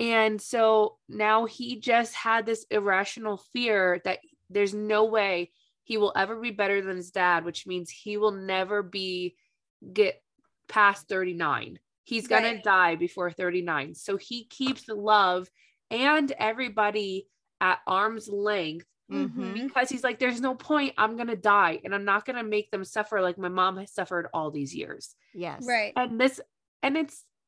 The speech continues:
Speaker 1: it's nice to see that because it explains why he does. It's so irrational.
Speaker 2: Why
Speaker 3: Yeah.
Speaker 2: he's such a dick. Yeah.
Speaker 1: It's
Speaker 3: I
Speaker 1: so
Speaker 3: guess it
Speaker 1: irrational.
Speaker 3: But I think on the one hand, though, given the time period, right? Like,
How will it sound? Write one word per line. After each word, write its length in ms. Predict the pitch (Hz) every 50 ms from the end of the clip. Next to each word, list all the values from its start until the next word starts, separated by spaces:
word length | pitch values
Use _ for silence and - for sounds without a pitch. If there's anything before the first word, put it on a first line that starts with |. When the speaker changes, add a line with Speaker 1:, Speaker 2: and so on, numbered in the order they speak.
| _ _ _ _ _ _ _ _ _ -
Speaker 1:
it's 160 | 269 269 -
nice 340 | 247 262 269 294 311 294 -
to 80 | 311 269
see 180 | - - 294
that 180 | 269 285 247 214
because 260 | 240 233 254 240 220
it 80 | 220 202
explains 720 | 196 - - - - 240 233 240 262 277 277 262 - - _
why 180 | 226 208 220
he 180 | 233 226 240 233
does. 400 | 190 202 196 208 233 269 262 - - _ _ _ _ _ _ _
It's 140 | - 233 -
so 380 | - - - 277 302 330 320
irrational. 800 | 277 226 208 214 269 294 277 - - - 185 160 147 - - - _ _ _ _ _ _
Speaker 2:
Why 200 | - 254 302 311
Speaker 3:
Yeah. 100 | 339 -
Speaker 2:
he's 160 | 330 415 415 427
such 180 | 381 320 - 311
a 40 |
dick. 460 | 233 214 254 247 208 170 - - - _ _ _ _ _
Yeah. 280 | 262 254 240 208 190 - _ _ _ _
Speaker 1:
It's 240 | - 311 294 - - -
Speaker 3:
I 60 | 359
Speaker 1:
so 100 | 359 381 403
Speaker 3:
guess 100 | 403 339
it 60 | 285 262
Speaker 1:
irrational. 760 | 240 233 202 185 185 220 - - 220 196 196 226 285 392 - _ - - _ _ _ - -
Speaker 3:
But 100 | 415 466
I 120 | 480 466 453
think 160 | - 453 440 480
on 80 | 480 427 370 320
the 60 | 254
one 220 | 226 247 247 254 302
hand, 280 | 311 320 359 359 359 359
though, 140 | 370 370 381
given 360 | 269 - 247 233 254 285 285
the 100 | 277 262
time 380 | - - 185 196 190 196 208 208
period, 540 | - 240 226 214 220 226 226 226 220 202 202
right? 380 | 208 214 208 214 233 254 254 -
Like, 180 | - 214 196